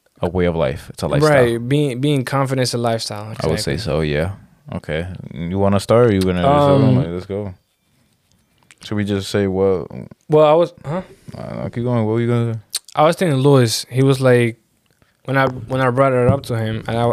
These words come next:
Speaker 2: I told him that we should, you know, talk about confidence. We talk about confidence here and there, but not, never, like,
Speaker 1: On a full episode.
Speaker 2: <clears throat> I'm sorry.
Speaker 1: Mm-hmm.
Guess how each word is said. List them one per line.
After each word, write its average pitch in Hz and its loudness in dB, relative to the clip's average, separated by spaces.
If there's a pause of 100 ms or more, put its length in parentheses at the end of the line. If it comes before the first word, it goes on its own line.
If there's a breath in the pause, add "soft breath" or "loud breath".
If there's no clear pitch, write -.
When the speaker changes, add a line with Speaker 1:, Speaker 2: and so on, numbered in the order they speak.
Speaker 2:
I 113 -6
told 123 0
him 110 -2
that 107 -2
we 113 -2
should, 113 -6
you 113 -6
know, 110 -6
talk 120 -6
about 117 -2
confidence. 123 -4 (440 loud breath)
We 139 6
talk 202 0
about 175 -2
confidence 143 -2
here 147 0
and 135 2
there, 139 4
but 131 0
not, 127 0
never, 131 2 (1080)
like, 110 -6
Speaker 1:
On 92 -6
a 76 -8
full 85 -6
episode. 90 -8 (180)
Speaker 2:
<clears throat> - -20 (120)
I'm 135 -12
sorry. 117 -8 (680 loud breath)
Speaker 1:
Mm-hmm. 82 -8